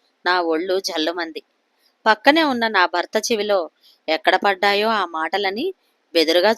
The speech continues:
చూశాను ఆయన వైపు. కళ్ళు మూసుకొని పడుకొని ఉన్నారు. నిద్రపోయి ఉంటారని ధీమా వచ్చింది నా మనసులో.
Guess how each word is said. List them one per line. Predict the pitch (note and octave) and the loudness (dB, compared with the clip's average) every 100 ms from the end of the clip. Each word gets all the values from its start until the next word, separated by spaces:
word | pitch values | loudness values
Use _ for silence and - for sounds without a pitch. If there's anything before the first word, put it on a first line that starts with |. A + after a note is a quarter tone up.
| F#3+ | -2
చూశాను | E3+ F3+ D#3+ E3 F3+ | -4 0 -2 -2 -6
ఆయన | G3 D#3+ | -4 -4
వైపు. | D3 D3 - A#2+ _ _ _ _ _ _ _ | -4 -6 -6 -16 _ _ _ _ _ _ _
కళ్ళు | A#3 A#3+ E4+ | 4 4 4
మూసుకొని | D#4+ C4+ - A#3+ | 0 0 -2 -2
పడుకొని | G#3+ E3 - | 0 0 -2
ఉన్నారు. | F3+ D#3+ D#3 D#3 - _ _ _ _ _ _ - | -6 -4 -2 -4 -6 _ _ _ _ _ _ -8
నిద్రపోయి | D#3 F#3+ G#3 B3 A#3 | -2 0 0 0 0
ఉంటారని | A3+ G#3+ G#3+ G3+ F#3+ B3+ | -2 0 2 2 0 -4
ధీమా | A3+ F#3 F3 F3+ | -4 -6 -2 -2
వచ్చింది | E3+ - E3+ D#3+ G3 | -2 -4 -8 -6 -6
నా | A3 | -6
మనసులో. | D#3+ D3 D3+ E3 | -8 -10 -8 -8